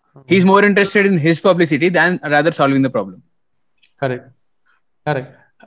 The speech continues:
Speaker 2: అ-, అది బేసిక్ గా స్లై, అంటే taking a dig at politicians,
Speaker 1: Ah,
Speaker 2: which is
Speaker 1: taking a
Speaker 2: fine.
Speaker 1: dig. Yes, yes.
Speaker 2: Ah, కానీ but at the end, ఆ, అంటే వాడిది కూడా అదే కదా, అంటే వాడు కూడా sort of యూనికే కదా వాడి character లో,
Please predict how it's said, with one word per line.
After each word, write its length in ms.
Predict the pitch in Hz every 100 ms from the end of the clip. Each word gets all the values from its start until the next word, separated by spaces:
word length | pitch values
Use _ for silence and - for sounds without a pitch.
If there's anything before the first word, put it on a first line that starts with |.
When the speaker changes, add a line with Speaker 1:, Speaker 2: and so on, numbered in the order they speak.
| -
Speaker 2:
అ-, 120 | 165
అది 160 | 160 170
బేసిక్ 280 | 190 185 202
గా 60 |
స్లై, 340 | 214 175 147 135
అంటే 240 | 135 143
taking 240 | 135 131 139
a 100 | 139
dig 140 | 127
at 140 | 131
politicians, 460 | 123 _ 120 120 123
Speaker 1:
Ah, 160 | 226 165
Speaker 2:
which 100 | 160
is 60 |
Speaker 1:
taking 200 | 156 175
a 0 |
Speaker 2:
fine. 120 | 123
Speaker 1:
dig. 100 | 123 - _ - 139 139
Yes, 160 | 127
yes. 380 | 123 _ _ 143
Speaker 2:
Ah, 180 | 131 123 -
కానీ 160 | 202
but 240 | 175 156 160
at 200 | 143 143
the 200 | 160 196
end, 120 | 196 -
ఆ, 320 | 139 127 120 123
అంటే 160 | 135
వాడిది 380 | 156 135 135 156
కూడా 160 | 190 185
అదే 180 | 156 151
కదా, 240 | 123 123 _ _ _ _ _ - -
అంటే 200 | 131 143
వాడు 360 | 127 135 143
కూడా 160 | 165 196
sort 280 | 180 156 156
of 120 | 156
యూనికే 320 | 147 160 175
కదా 180 | 131 143
వాడి 180 | 135 131
character 400 | 131 131 131 120
లో, 180 | 117